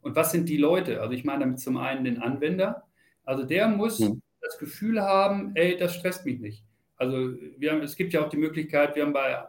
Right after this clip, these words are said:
Speaker 1: bei einer Ladelösung auch die Möglichkeit, dass ich einfach mein, mein Handy davor halte und dann lädt das. Ähm, also
Speaker 2: Mhm.
Speaker 1: und dann muss diese, die, die App, die muss einfach Bediener-,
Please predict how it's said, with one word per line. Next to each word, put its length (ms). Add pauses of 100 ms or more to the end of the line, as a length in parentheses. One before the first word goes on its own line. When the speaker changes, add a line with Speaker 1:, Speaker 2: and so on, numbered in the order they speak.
Speaker 1:
bei 120
einer 460 (380)
Ladelösung 640
auch 220
die 100
Möglichkeit, 440
dass 120
ich 120
einfach 220
mein, 320
mein 180
Handy 220
davor 400
halte 340
und 180
dann 140
lädt 240
das. 260 (580)
Ähm, 400
also 180
Speaker 2:
Mhm. 200
Speaker 1:
und 140
dann 160
muss 260
diese, 560 (200)
die, 200
die 180
App, 280 (200)
die 80
muss 160
einfach 600
Bediener-, 640